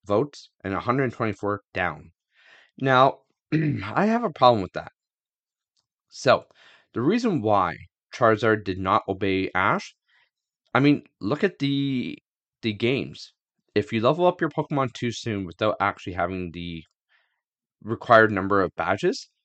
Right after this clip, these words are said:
that Pokemon's not gonna listen to you. In fact, I mean, it's even in the newer games. Like, they, they continue this theory on for numerous games. Um, I caught a brand new,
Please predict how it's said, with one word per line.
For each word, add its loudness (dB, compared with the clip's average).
that 0
Pokemon's -4
not -4
gonna 0
listen -8
to -10
you. -10
In 0
fact, 4
I -2
mean, 2
it's -4
even -2
in 0
the 4
newer 2
games. -10
Like, -10
they, 0
they -2
continue -2
this -8
theory 2
on 0
for 0
numerous -6
games. -6
Um, 2
I 4
caught 6
a 2
brand 2
new, 0